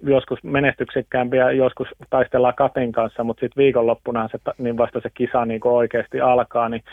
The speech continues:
ö, siinä torstai, perjantai aikana pystyy vähän enemmän käymään läpi pelaajia ja heidän,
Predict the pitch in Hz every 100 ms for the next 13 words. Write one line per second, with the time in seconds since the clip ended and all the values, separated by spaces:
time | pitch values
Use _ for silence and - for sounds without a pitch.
0 | - - - - - 117 117 131 123 -
1 | 135 123 123 139 139 123 120 120 123 120
2 | 123 143 - 123 127 120 120 123 123 123
3 | 117 117 - - 127 120 117 117 117 123
4 | 113 120 117 113 113 113 113 113 110 117
5 | 113 117